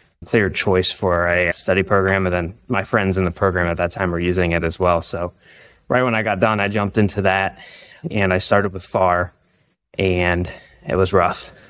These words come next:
I think the big part for me that was hard was sitting through the entire video lecture and then having the energy to do the rest of the modules. We were talking, what, five, six years ago now, but I just remember getting about,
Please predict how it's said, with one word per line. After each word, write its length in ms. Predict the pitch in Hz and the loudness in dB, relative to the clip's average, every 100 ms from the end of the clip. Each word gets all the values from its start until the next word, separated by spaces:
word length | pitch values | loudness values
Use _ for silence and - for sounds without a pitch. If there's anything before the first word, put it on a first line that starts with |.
| _ - - | _ -10 -6
I 80 | 101 | 0
think 200 | 151 147 | 0 0
the 100 | 113 | -2
big 380 | _ 127 120 | _ 0 0
part 240 | 120 131 - | 0 -2 -2
for 100 | 104 | 0
me 160 | 107 | 2
that 140 | 110 95 | 4 2
was 160 | 98 | 2
hard 380 | - 104 101 98 | 0 0 0 0
was 500 | 101 92 92 92 - _ _ _ _ _ | 0 2 0 -2 -8 _ _ _ _ _
sitting 440 | - - 120 123 113 | -2 2 4 2 2
through 400 | 120 117 113 104 | 2 4 4 4
the 260 | 101 101 | 4 2
entire 480 | 92 95 107 104 98 | 0 0 0 2 0
video 340 | 95 104 110 | 0 2 4
lecture 460 | 110 117 - 135 131 | 4 2 2 2 4
and 160 | 107 98 | 2 2
then 100 | 95 | 2
having 480 | 101 98 95 95 | 0 0 2 2
the 200 | 92 90 | 2 2
energy 520 | 95 95 95 98 95 90 | 2 2 0 0 -2 -2
to 220 | - 101 | -4 -8
do 340 | - 98 92 - | -2 0 0 0
the 100 | 98 | 0
rest 300 | 92 92 110 | 0 0 -6
of 40 | |
the 60 | 87 | -4
modules. 580 | 82 92 101 113 123 - _ _ _ - | 0 0 0 -2 -2 -8 _ _ _ -2
We 80 | 95 | 2
were 100 | 104 | 2
talking, 440 | 107 92 98 95 - _ _ - | 0 -2 -2 -2 -6 _ _ -6
what, 220 | 175 - _ _ _ _ | -6 -6 _ _ _ _
five, 220 | - 87 85 | -2 -2 0
six 260 | 98 - | -2 0
years 160 | 98 90 | 2 2
ago 200 | 90 90 | 4 4
now, 240 | 90 90 | 2 0
but 280 | 90 90 - _ _ _ _ _ _ | 0 -2 -2 _ _ _ _ _ _
I 100 | 104 | -4
just 140 | 113 139 | 0 2
remember 280 | 120 113 107 | 2 2 2
getting 300 | 117 127 131 | 2 2 2
about, 540 | 104 110 107 107 | 2 2 2 0